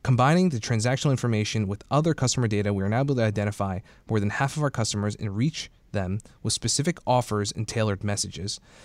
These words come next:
This important breakthrough not only allows us to target messages and offers to current and lapsed customers, but also allows us to accurately measure the effectiveness of those efforts by tracking return visits." So just like you had mentioned with Dunkin' Brands, here's a case where,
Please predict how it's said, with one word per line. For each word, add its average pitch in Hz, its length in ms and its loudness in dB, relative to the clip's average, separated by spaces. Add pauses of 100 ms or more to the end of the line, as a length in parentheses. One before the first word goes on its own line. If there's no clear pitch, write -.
(100)
This 127 120 2
important 147 280 4
breakthrough 139 260 4
not 127 160 4
only 127 120 4
allows 113 220 4
us 113 80 -4
to - 100 -12
target 117 360 -2
messages 117 440 0
and 117 80 0
offers 104 340 -2
to - 60 -8
current - 360 0
and 117 120 -2
lapsed 107 300 -2
customers, 104 400 -4
but 98 80 -6
also 117 240 0
allows 110 220 2
us - 60 -6
to - 140 -8
accurately 127 280 0
measure 104 260 0
the 101 120 -4
effectiveness 98 800 -4 (260)
of 117 160 0
those 113 220 4
efforts 101 340 -4
by 98 140 -6
tracking 101 360 -6
return 98 320 -8
visits." 95 380 -10 (260)
So 123 120 2
just 151 300 4
like 139 280 2
you 123 80 6
had 117 140 2
mentioned 110 440 2
with 101 100 -2
Dunkin' 101 300 0
Brands, 95 460 -4 (240)
here's 143 240 4
a 120 40 2
case 113 460 0
where, 98 300 0